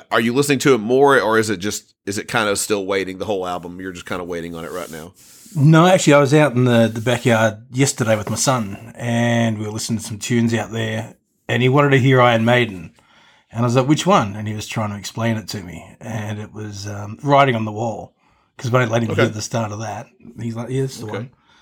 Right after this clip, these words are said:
Speaker 2: So, no, I've listened to that, and we listened to, actually, we listened to the first couple, uh, yeah, the first couple of tracks, first two or three tracks yesterday, but, yeah, I'm still not, still not through into it yet.
Speaker 1: Okay, okay, well,
Speaker 2: Still
Speaker 1: maybe we'll
Speaker 2: lost.
Speaker 1: have to have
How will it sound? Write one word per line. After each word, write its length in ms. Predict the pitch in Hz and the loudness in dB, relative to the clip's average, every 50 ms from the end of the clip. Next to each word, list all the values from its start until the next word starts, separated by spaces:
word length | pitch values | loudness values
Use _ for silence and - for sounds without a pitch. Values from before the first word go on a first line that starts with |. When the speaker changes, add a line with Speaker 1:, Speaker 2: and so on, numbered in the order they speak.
| _ _ _ | _ _ _
Speaker 2:
So, 100 | - 180 | 2 4
no, 80 | 170 180 | 6 6
I've 240 | 175 170 175 170 170 | 6 6 6 4 2
listened 240 | 180 - - 139 120 | 0 0 0 0 2
to 40 | 120 | 2
that, 220 | 131 131 127 - | 2 2 2 2
and 60 | 120 | 0
we 80 | 127 127 | 0 2
listened 360 | 131 131 127 - 123 117 117 - | 2 0 0 0 0 -2 -2 -2
to, 360 | - 117 113 110 110 107 117 - _ _ _ _ _ - | -2 -2 -2 -2 -4 -8 -10 -14 _ _ _ _ _ -4
actually, 180 | 170 160 - 156 156 | -2 0 2 4 4
we 60 | 185 | 4
listened 200 | 226 233 117 117 | 2 0 -2 -2
to 40 | 117 | -2
the 100 | 113 107 | -2 -2
first 300 | - - 120 120 117 - | -2 -2 -2 -2 -2 -2
couple, 380 | - 131 117 117 117 110 117 - | -4 -6 -6 -6 -8 -10 -10 -4
uh, 320 | 127 127 127 117 117 117 120 - - _ _ - _ _ _ - | 0 2 2 2 2 0 -4 -8 -16 _ _ -20 _ _ _ 0
yeah, 80 | 156 | 0
the 40 | 143 | 2
first 240 | 139 - 165 - - | 4 2 2 4 2
couple 200 | 151 123 127 123 | 0 0 0 -2
of 80 | - | -4
tracks, 240 | - 104 95 87 - | -4 -8 -10 -10 -10
first 200 | - 127 117 113 | -8 -8 -8 -6
two 120 | - 123 120 | -6 -6 -6
or 20 | |
three 180 | 117 - 117 107 | -6 -6 -8 -8
tracks 440 | - - - - - - - - _ _ _ _ _ _ _ _ _ _ | -8 -8 -10 -10 -12 -14 -18 -20 _ _ _ _ _ _ _ _ _ _
yesterday, 600 | - 113 113 117 113 - - 110 101 98 95 95 92 | -4 0 2 2 2 2 -2 -2 -2 -2 -6 -6 -6
but, 140 | 110 104 - - - | -8 -10 -10 -8 -2
yeah, 240 | 127 120 117 117 | 2 4 4 6
I'm 160 | 117 117 113 117 | 6 4 4 2
still 180 | - - 110 | 0 -4 -4
not, 220 | 101 92 90 - - _ _ _ | -4 -4 -8 -12 -18 _ _ _
still 220 | - - - 117 | -10 -4 -2 -2
not 120 | 107 87 - | -2 -4 -6
through 180 | - 104 101 | -8 -8 -8
into 200 | 101 98 - - | -8 -8 -8 -8
it 60 | 95 | -8
yet. 220 | 80 - - - - - - - _ - - - - - - - - - - - | -8 -8 -10 -10 -12 -16 -20 -20 _ -20 -20 -20 -20 -20 -20 -20 -20 -20 -16 -8
Speaker 1:
Okay, 320 | - 170 233 - 175 165 190 - _ _ 208 | -6 -6 -4 -4 -4 -6 -6 -10 _ _ -14
okay, 240 | 202 - 175 190 190 - - | -12 -12 -12 -12 -14 -14 -12
well, 240 | 123 117 113 - _ _ _ _ _ | -10 -10 -10 -12 _ _ _ _ _
Speaker 2:
Still 240 | - - - - 151 | -20 -4 0 4 4
Speaker 1:
maybe 140 | 127 127 117 | 6 6 6
we'll 80 | 117 | 4
Speaker 2:
lost. 100 | 147 156 | 6 4
Speaker 1:
have 100 | 160 147 | 4 2
to 100 | - 127 | 2 2
have 280 | 131 147 131 123 113 | 2 4 2 2 0